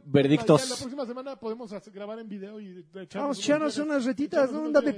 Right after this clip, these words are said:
Speaker 3: papaya,
Speaker 1: Uno-, unos, unos,
Speaker 3: Reborn.
Speaker 1: unos veredictos. Veredictos. Cámara.
Speaker 3: Camarón.
Speaker 1: Ay, que ya lo compre-, precompraste, Monster
Speaker 2: Ya,
Speaker 1: Hunter,
Speaker 2: ya lo
Speaker 1: también.
Speaker 2: compré, ma-, ya está instalado en mi consola y el veintiséis a-, arranca.
Speaker 3: PlayStation cuatro.
Speaker 2: Obvio.
Speaker 3: Ah,
Speaker 1: ¿Hay otra?
Speaker 3: pinche
Speaker 2: Hay, hay otra.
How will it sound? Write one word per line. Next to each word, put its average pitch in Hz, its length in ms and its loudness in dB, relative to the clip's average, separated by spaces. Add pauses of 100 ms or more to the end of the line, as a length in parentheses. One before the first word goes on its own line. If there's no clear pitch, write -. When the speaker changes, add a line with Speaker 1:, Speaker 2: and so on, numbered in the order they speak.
Speaker 3:
papaya, 254 300 4
Speaker 1:
Uno-, 214 100 4
unos, 185 260 6
unos, 180 240 6
Speaker 3:
Reborn. 190 260 6
Speaker 1:
unos 170 240 6
veredictos. - 920 4 (460)
Veredictos. 160 680 8 (720)
Cámara. 143 220 6
Speaker 3:
Camarón. 160 340 -2 (100)
Speaker 1:
Ay, 180 280 10
que 190 160 8
ya 214 260 10
lo 196 140 10
compre-, 160 320 2 (100)
precompraste, 160 640 -2
Monster 190 320 -4
Speaker 2:
Ya, 180 80 0
Speaker 1:
Hunter, 196 80 -2
Speaker 2:
ya 208 80 -2
lo - 40 -16
Speaker 1:
también. 170 220 0
Speaker 2:
compré, 220 380 -8
ma-, 202 240 -12
ya 202 140 -10
está 214 140 -12
instalado 202 400 -10
en 208 100 -12
mi 185 100 -10
consola 233 580 -12 (380)
y 160 180 -12
el 160 140 -12
veintiséis 165 640 -14
a-, 160 260 -14
arranca. 156 420 -18 (120)
Speaker 3:
PlayStation 165 420 0
cuatro. 147 320 -2 (240)
Speaker 2:
Obvio. 185 640 -10
Speaker 3:
Ah, 135 500 -6 (180)
Speaker 1:
¿Hay 165 180 12
otra? 208 340 12
Speaker 3:
pinche 339 280 6
Speaker 2:
Hay, 196 180 -6
hay 202 200 -2
otra. 202 420 -8